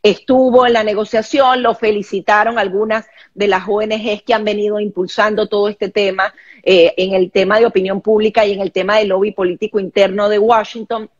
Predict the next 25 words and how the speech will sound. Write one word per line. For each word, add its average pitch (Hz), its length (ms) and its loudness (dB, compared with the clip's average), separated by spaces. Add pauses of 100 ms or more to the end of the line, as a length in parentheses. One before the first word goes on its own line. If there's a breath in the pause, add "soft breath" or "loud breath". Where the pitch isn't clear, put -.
felicitaban 190 920 -2
directamente 185 840 -2
a 202 60 0
Enrique 185 320 -6
Capriles 190 420 -2
Radosky. 226 500 -2 (300 loud breath)
Entonces, 233 500 2
aquí 247 200 -4
también, 247 640 -2
lamentablemente, 208 1400 0 (320)
hay 214 380 2
una 202 200 -8
lucha 202 380 -4
de 208 280 -4
egos 247 200 -6
y 247 80 -6
de 202 140 -2
grupos, 214 480 -2
de 202 260 -2
quién 269 400 0
se 247 220 -4
queda 233 300 2
con 226 180 -2
esa 220 240 -6
negociación 254 840 -4